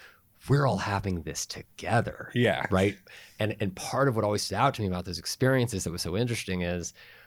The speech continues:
Speaker 1: that there is an, there is an attentional component to it, right?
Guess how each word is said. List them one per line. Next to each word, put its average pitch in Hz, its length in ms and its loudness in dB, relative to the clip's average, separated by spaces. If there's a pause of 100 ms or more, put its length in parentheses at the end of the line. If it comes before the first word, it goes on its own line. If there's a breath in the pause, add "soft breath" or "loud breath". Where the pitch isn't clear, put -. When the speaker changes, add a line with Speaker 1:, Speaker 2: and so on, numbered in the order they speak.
(200 loud breath)
Speaker 1:
that 104 180 0
there 98 220 2
is 92 180 -2
an, 92 280 -2
there 101 180 2
is 98 100 0
an 101 80 0
attentional 110 880 -4
component 127 580 0
to - 140 -10
it, - 180 -10 (420 loud breath)
right? 92 360 2